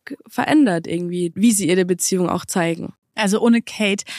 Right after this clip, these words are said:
Speaker 2: fällt das ganze Kartenhaus quasi, das
Speaker 1: <laughs>
Speaker 2: royale Kartenhaus
Speaker 1: Ja.
Speaker 2: zusammen.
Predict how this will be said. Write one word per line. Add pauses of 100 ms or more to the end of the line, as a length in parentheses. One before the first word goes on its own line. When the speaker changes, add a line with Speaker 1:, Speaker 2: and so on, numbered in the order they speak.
(140)
Speaker 2:
fällt
das
ganze
Kartenhaus
quasi,
das
Speaker 1:
<laughs>
Speaker 2:
royale
Kartenhaus
Speaker 1:
Ja.
Speaker 2:
zusammen.